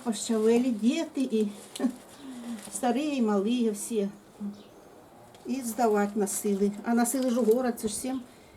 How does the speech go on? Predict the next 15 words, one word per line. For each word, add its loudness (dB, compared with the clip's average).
кілометрів 2
треба -2
було 2
пішки -2
йти, -4
нести -2
той -2
щавель, 0
здати. -2
Ну, -4
вже 2
раді 4
були, 2
що -4
хоч 4